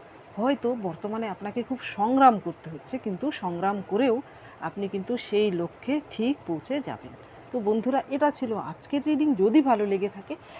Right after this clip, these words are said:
তাহলে প্লিজ লাইক করুন, শেয়ার করুন এবং সাবস্ক্রাইব করুন আমার চ্যানেলটিকে। আজকের জন্য এতটুকুই, দেখা হচ্ছে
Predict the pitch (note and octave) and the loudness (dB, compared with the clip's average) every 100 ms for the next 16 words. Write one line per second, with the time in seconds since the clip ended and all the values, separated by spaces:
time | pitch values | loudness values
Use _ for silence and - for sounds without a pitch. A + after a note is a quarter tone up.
0 | - - B3+ A#3+ G#3 C4 A3+ G3 G3 G#3+ | -10 -2 0 0 2 0 2 4 4 2
1 | - C#4+ D4 - G3 F#3+ F#3+ B3+ D#4 A#3 | -2 0 0 0 0 0 -2 0 0 0
2 | D4 - - - - C4+ C4 - A#3+ G3 | -4 -6 -16 -20 0 2 2 -2 -2 -2
3 | G3+ F3 E3+ A3+ - G3 E3 D#3 D3+ - | -4 -4 -4 -6 -6 -8 -8 -10 -14 -18
4 | D3 - - - - - C4+ B3+ A#3 F3 | -20 -20 -20 -12 -12 -6 -4 -2 -2 -2
5 | F3+ G3+ B3+ D4 G3+ F#3+ F#3+ - | -4 -4 -2 0 -2 -4 -8 -8